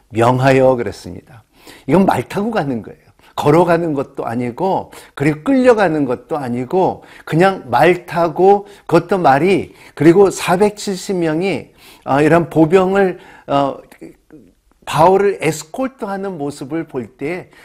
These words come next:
참 놀라운 사건이에요. 죄인이라고 이렇게 참 너는 참 이러한 고소를 당하고 죽임을 당해야 되는데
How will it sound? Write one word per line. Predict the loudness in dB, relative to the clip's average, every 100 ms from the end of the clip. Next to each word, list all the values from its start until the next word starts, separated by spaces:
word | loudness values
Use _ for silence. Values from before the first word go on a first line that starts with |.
| _
참 | -8 -8 -2
놀라운 | 0 2 2 -2
사건이에요. | -6 -12 -14 -16 -16 -20 -20 _ _ _
죄인이라고 | 0 4 4 4 2 0 0 0 -2 -2
이렇게 | -2 -4 -4 -4 -4 -8 -16 _
참 | -6 -6 -6 -2
너는 | -2 0 0 -2 -6
참 | -8 -8
이러한 | -4 -4 -2 -4 -6 -10 _ -20 -6
고소를 | 0 2 2 0 0
당하고 | -2 -6 -6 -6 -6 -6
죽임을 | -6 -10 -8 -8 -8
당해야 | -8 -8 -8 -8 -8
되는데 | -6 -6 -6 -4 -6 -6